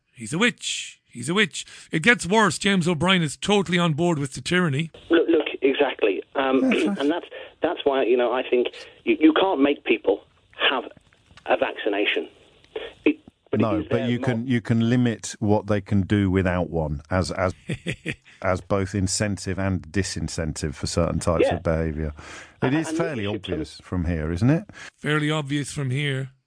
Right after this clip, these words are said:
Speaker 1: Make life unlivable for those who won't take the poison jab.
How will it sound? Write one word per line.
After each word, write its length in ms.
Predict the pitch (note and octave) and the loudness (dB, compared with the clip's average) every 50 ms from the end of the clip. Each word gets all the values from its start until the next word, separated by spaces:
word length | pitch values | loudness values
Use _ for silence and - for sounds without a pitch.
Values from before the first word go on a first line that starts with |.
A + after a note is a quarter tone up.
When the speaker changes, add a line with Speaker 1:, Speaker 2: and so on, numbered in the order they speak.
| _ _ _ - - - - - - | _ _ _ -20 -20 -20 -20 -14 -6
Speaker 1:
Make 280 | - D#3 G3 A3 - | 0 2 2 2 2
life 280 | - G3 G#3 G3 D#3 - | 2 2 2 2 2 2
unlivable 720 | F3 F3 E3 D#3 E3 G3 A3 F#3+ E3 C3+ C#3 D3+ F3 F3+ _ | 0 2 2 4 4 2 2 0 0 -2 0 -2 -2 -4 _
for 160 | - - D3+ | -6 -4 -2
those 280 | C3+ C#3+ E3 E3 E3 C3+ | 0 2 2 2 2 0
who 100 | D3+ D3 | 0 -2
won't 380 | C3 C3 D#3+ F#3 F#3 E3 - - | -2 0 0 2 0 0 -2 -4
take 240 | - F3+ E3 B2+ | -4 -4 -4 -4
the 100 | - C#3 | -6 -10
poison 460 | - - D3+ D3+ D3+ C3+ A#2+ B2 A#2 G#2+ | -6 -4 -2 -2 -2 -2 -2 -4 -4 -4
jab. 400 | A2+ A#2+ A2 A2+ C3 C3+ F#2+ | -4 -6 -4 -4 -6 -6 -8